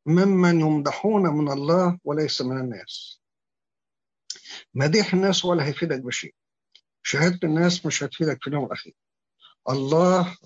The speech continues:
لا يأخذ بشهادة الناس، ولكن يأخذ بشهادته التي يعرفها.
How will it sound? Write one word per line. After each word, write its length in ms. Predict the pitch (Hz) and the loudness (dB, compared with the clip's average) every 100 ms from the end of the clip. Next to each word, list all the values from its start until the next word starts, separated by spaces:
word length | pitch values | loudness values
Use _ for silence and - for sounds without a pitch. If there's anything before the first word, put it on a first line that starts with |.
| - | -6
لا 240 | 139 139 | -4 0
يأخذ 460 | 156 87 - 139 135 | -2 -2 -6 -8 -8
بشهادة 480 | - 139 143 139 131 | -6 -4 -2 -4 -6
الناس، 560 | 131 151 190 185 - _ _ _ - | -4 0 2 0 -8 _ _ _ -8
ولكن 680 | 120 131 156 156 - 165 143 | -4 0 2 2 2 0 0
يأخذ 540 | 131 151 - 147 127 | -4 -6 -4 -6 -6
بشهادته 680 | 120 - 135 139 143 127 78 - - - _ _ - | -8 -6 -4 -4 -4 -4 -10 -20 -20 -20 _ _ -10
التي 300 | 135 147 135 | -2 -2 -2
يعرفها. 480 | 131 104 117 - - | -4 -2 -4 -8 -16